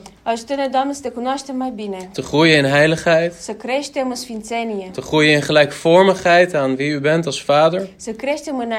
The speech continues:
Speaker 1: asemănarea cu tine, cum ești tu ca și Tată.
Speaker 2: Heer, dat bidden we tot eer en glorie van de naam van Jezus.
Speaker 1: Ne rugăm asta în, spre slava numelui, eh,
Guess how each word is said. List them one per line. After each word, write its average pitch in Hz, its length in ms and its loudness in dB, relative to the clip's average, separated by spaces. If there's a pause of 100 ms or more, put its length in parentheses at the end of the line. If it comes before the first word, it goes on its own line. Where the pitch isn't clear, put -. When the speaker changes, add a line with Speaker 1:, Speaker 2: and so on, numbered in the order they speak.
Speaker 1:
asemănarea 233 680 -4
cu 285 100 -18
tine, 262 480 -6
cum 285 220 -6
ești 269 240 -8
tu 285 80 -14
ca 262 160 -8
și - 200 -14
Tată. 190 420 -10 (400)
Speaker 2:
Heer, 139 160 0
dat 135 120 0
bidden 147 320 0
we 151 180 4
tot 143 300 -4 (280)
eer 175 320 6
en 143 220 0
glorie 156 300 2
van 147 200 -4
de 131 80 0
naam 147 220 2
van 139 200 -2
Jezus. 120 680 0
Speaker 1:
Ne 220 100 -4
rugăm 254 340 -4
asta 254 600 -2
în, 220 420 -8
spre 208 260 -12
slava 254 640 0
numelui, 233 640 -8
eh, 202 80 -10